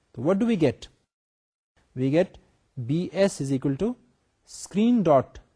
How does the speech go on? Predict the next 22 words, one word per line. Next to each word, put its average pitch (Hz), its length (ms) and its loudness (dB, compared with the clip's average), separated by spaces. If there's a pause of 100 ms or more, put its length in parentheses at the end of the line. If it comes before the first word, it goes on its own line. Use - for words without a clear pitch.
(180)
Z 123 180 -4 (600)
times 147 420 -2 (600)
point 202 320 -4
dot 143 160 0 (180)
X - 400 -8 (340)
over 139 260 0 (640)
point 123 280 -4
dot 127 240 -6
Z۔ 127 140 -6 (2000)
اسکرین 151 400 -6
کا 170 100 0
زی 160 180 -2
کوآرڈینیٹ، 170 440 -2 (340)
وہ 123 140 -8
ویلیو، 170 320 -2 (400)
ٹائمز 147 460 -8 (640)
پوائنٹ 135 280 -4
کے 165 80 -6
ایکس 160 180 -6
کوآرڈینیٹ 165 400 -4
کی 165 80 -10
ویلیو، 175 320 -4